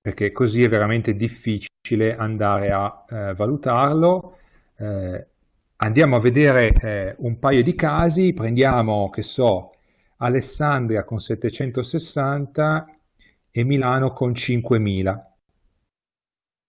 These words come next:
Quindi sostanzialmente Milano dovrebbe essere sette volte, eh, circa sette volte, eh, Alessandria in termini di, eh, dimensione.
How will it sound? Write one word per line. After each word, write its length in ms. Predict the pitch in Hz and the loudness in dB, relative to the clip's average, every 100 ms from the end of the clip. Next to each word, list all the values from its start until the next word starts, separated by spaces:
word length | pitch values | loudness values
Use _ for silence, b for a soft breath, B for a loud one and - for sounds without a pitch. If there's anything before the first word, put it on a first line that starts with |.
| _ _ _ _ _ _ _ _ _ _ _ _ _ _ _ _ _ _ - | _ _ _ _ _ _ _ _ _ _ _ _ _ _ _ _ _ _ -2
Quindi 380 | 135 113 - | 0 0 -2
sostanzialmente 880 | - - 165 156 190 156 165 165 156 | -2 0 2 2 4 4 4 4 2
Milano 560 | 123 143 151 143 156 147 | 2 2 2 2 2 0
dovrebbe 400 | 117 113 117 131 | 0 0 0 2
essere 380 | 123 - 123 110 | 0 -2 -2 -2
sette 520 | - 160 160 - 160 | 0 0 0 2 2
volte, 920 | 139 139 139 135 151 165 160 - _ | 6 6 4 4 4 4 2 -8 _
eh, 240 | - 107 113 | -14 -12 -12
circa 400 | - 180 160 - | -2 2 2 0
sette 320 | - 107 - 151 | -4 -2 0 2
volte, 1040 | 131 135 139 151 160 160 - - _ _ | 2 2 2 2 2 -2 -18 -20 _ _
eh, 640 | - 113 104 101 95 98 - _ _ _ _ _ _ | -4 -2 0 0 0 -2 -6 _ _ _ _ _ _
Alessandria 880 | - 123 120 - 110 107 110 131 131 | 2 4 2 2 2 2 4 4 2
in 160 | 143 139 | 0 0
termini 500 | 139 131 120 131 131 | 2 2 2 -2 -2
di, 360 | 113 113 131 - | -2 -2 -2 -6
eh, 520 | 107 98 95 95 - | -4 -2 -2 -4 -8
dimensione. 880 | - 135 123 117 - 101 90 92 - | 2 4 4 2 0 0 0 -6 -10